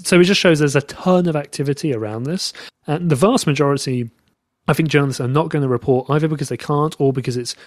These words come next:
very, very low level stuff. But some material will break through that will be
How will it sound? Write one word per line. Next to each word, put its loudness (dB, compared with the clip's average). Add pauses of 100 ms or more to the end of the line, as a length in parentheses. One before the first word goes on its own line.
(120)
very, 4
very 4
low 2
level -4
stuff. -10 (460)
But 0
some 0
material 2
will 2
break -2
through -2
that -6
will 0
be -4